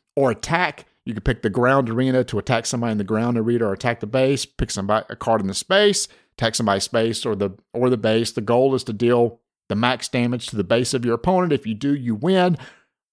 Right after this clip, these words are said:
Games last twenty minutes. It's fast. It's snappy. I brought and taught you, not taught you, you already kinda knew how to play, but we played with the starter decks at game night. You immediately picked back on it super fast.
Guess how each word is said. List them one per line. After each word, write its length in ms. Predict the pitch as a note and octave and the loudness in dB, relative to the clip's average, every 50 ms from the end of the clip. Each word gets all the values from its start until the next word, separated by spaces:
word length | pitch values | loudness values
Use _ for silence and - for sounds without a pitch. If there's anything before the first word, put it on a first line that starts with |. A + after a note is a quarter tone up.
| - | -4
Games 300 | - D3+ D3+ D3 C3+ A#2+ | 0 0 0 0 0 0
last 260 | C#3 B2+ A#2 - - - | 0 0 0 0 -2 -2
twenty 300 | - D#3+ E3 D#3+ D3 C3+ | 0 2 4 4 4 4
minutes. 540 | B2+ C#3+ E3+ G3+ D#3 - - - - - _ _ _ - | 4 4 4 2 2 0 -2 -4 -4 -6 _ _ _ -8
It's 200 | - B2+ A2 - - | -4 -4 -4 -4 -2
fast. 420 | - D#3 D3+ D#3 D3+ D3+ - - - | 0 2 2 2 2 0 -2 -6 -8
It's 120 | G#2+ - | -8 -6
snappy. 460 | - D#3 D#3 E3 E3 - G#3 G3 F#3 - _ _ _ _ - - | -4 -2 0 0 0 0 -2 -4 -4 -6 _ _ _ _ -4 0
I 100 | C#3 C3 | 0 0
brought 400 | A#2 - C#3+ C#3+ D#3+ - - - - | 2 2 2 2 2 0 -2 -8 -8
and 160 | C3+ B2+ B2 | -8 -6 -2
taught 340 | - G3 C4 D#4 D4+ - - | 0 2 2 2 0 -2 -4
you, 280 | B2 A2 A2+ D3+ F3 - _ - - | -2 -2 -2 -2 -4 -8 _ -4 -2
not 200 | F3+ G3 - - | 0 0 0 2
taught 260 | D3+ A#2+ A#2 - - | 2 0 0 0 0
you, 40 | B2+ | 0
you 60 | B2 | 2
already 140 | B2 A#2+ A#2 | 2 2 0
kinda 240 | - - A#2 G2 G2 | 0 -2 0 0 0
knew 120 | G2 F2+ | -2 -2
how 120 | F2+ F#2 E2+ | 0 -2 -2
to 40 | F2 | -2
play, 280 | - - F#2 E2+ F2+ | -2 -4 -4 -2 -2
but 180 | F2+ F#2+ A#2+ - | -4 -4 -4 -2
we 140 | C#3 D3 E3 | 0 0 0
played 280 | - - E3 D#3+ D#3+ | 0 2 2 2 2
with 120 | C#3+ D3+ - | 0 -2 -4
the 80 | D#3 | -4
starter 400 | - - - - D#3+ E3+ D3 A2+ | -6 -2 0 2 4 4 4 2
decks 500 | G2+ F#2 F#2+ G2 G2+ - - - - - - - | 0 0 0 0 0 0 -2 -4 -6 -4 -4 -4
at 200 | A2 G2+ A#2 - | -4 -4 -2 0
game 280 | C#3 C#3+ F3+ G3 E3 A#2+ | 2 2 4 4 2 2
night. 340 | G2 F#2+ G#2 A2 A#2 - - - _ _ _ _ _ - - - - | 0 0 0 -2 -4 -6 -12 -20 _ _ _ _ _ -12 -12 -8 -4
You 160 | C#3+ D3 E3+ | 0 2 4
immediately 360 | G3 F3+ E3+ E3 D#3+ C#3 C3+ A#2+ | 4 4 2 0 0 -2 -4 -4
picked 300 | - - E3 D3 - - | -2 0 -2 0 0 0
back 260 | D3 C3 B2+ - - | 0 0 0 0 0
on 160 | C3 C3 B2+ | 0 0 0
it 100 | A#2+ G2+ | -2 -4
super 320 | - - - C3+ - A2+ | -6 -6 -6 -6 -6 -6
fast. 500 | - - - C3 C3 C3+ C3+ C3+ - - | -6 -2 2 2 4 4 4 2 0 -4